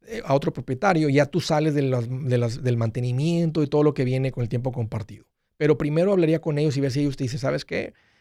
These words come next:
Me siento engañado, engañada. Me vendieron algo. No pensé que era el veinte. Pensé que,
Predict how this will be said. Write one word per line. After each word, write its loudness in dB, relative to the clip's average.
Me -2
siento -4
engañado, 0
engañada. -2
Me -4
vendieron 0
algo. -2
No 0
pensé -2
que -8
era 0
el -2
veinte. -4
Pensé -4
que, -2